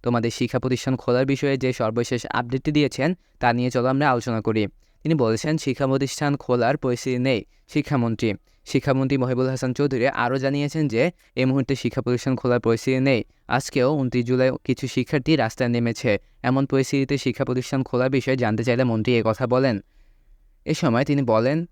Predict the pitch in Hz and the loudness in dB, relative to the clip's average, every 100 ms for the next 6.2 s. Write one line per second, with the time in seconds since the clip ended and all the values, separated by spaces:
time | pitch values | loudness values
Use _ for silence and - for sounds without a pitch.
0 | _ - 139 151 143 131 123 113 110 - | _ -2 0 0 0 2 2 0 0 0
1 | 135 135 - 139 127 147 147 147 120 123 | -2 -2 0 -2 0 -2 -2 0 0 -2
2 | 127 113 147 117 120 127 117 113 - 120 | -2 0 2 2 0 -2 0 -2 -2 -2
3 | 120 110 - 117 147 139 117 - 151 131 | 0 0 -2 0 0 2 0 -2 0 -2
4 | 117 113 - 135 131 117 120 151 - 123 | 0 -2 0 -2 0 -2 0 -2 -2 -4
5 | 127 117 117 110 151 147 131 123 117 117 | -2 -2 -2 0 -4 0 0 2 2 0
6 | 113 110 | 0 -2